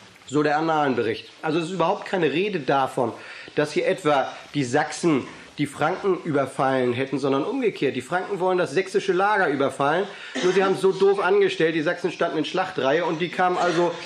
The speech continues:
äh, weil sie sagten, „Oh Gott, die machen wir mal so eben kirre“, kamen also so im vollen Lauf an, stellten sich gar nicht geordnet zur Schlachtreihe auf. Und das ist natürlich so, wenn man so peu à peu immer rankommt und, äh, und dann, äh,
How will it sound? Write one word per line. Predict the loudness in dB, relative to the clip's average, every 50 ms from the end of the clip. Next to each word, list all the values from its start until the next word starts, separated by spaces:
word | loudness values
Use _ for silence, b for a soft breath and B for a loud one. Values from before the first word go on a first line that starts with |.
| B B B B B
äh, | -2 0 2 2 2 2 2 0 -2 -2 0
weil | 0 0 2
sie | 2 2
sagten, | 2 2 2 2 0
„Oh | -2 0
Gott, | 0 0 2
die | 2 2
machen | 2 2 2 0 0 2
wir | 2
mal | 2 2 2
so | 2 0
eben | 0 2 2 2 0 0
kirre“, | 0 0 2 2 2 0
kamen | 0 0 0 0 2 0
also | 0 0 0
so | 0 0
im | 0 0
vollen | 0 0 0 2 2 2
Lauf | 2 2 2 2 2 0 0
an, | 2 2 2
stellten | 0 0 0 0 0 0 0
sich | -2 -2
gar | 0 2 2
nicht | 2 2 0
geordnet | 0 2 2 2 2 0 -2 0
zur | 0 0
Schlachtreihe | 0 2 0 0 0 0 0 0 2 2 2
auf. | 2 2 0 0 -2 -4 B B B B B B
Und | 0 2 2
das | 0 0 -2
ist | -2
natürlich | -2 -2 -2 0 0 0 0 0 0
so, | 0 0 2
wenn | 2 2
man | 2 2
so | 0 0 -2 -4 -4 -8 -12 -8
peu | -4 -2 0 0
à | 0
peu | 0 0 0 0 2
immer | 2 2 0 2 2
rankommt | 2 0 0 0 0 0 0 0 -2 B B B B B B B B
und, | 2 2 2 2 0 0
äh, | 0 2 2 2 0 -2 -4 -6 -6 -6 -4 -4
und | -2 0 2
dann, | 2 2 2 0 -2 -2
äh, | 0 2 2 2 0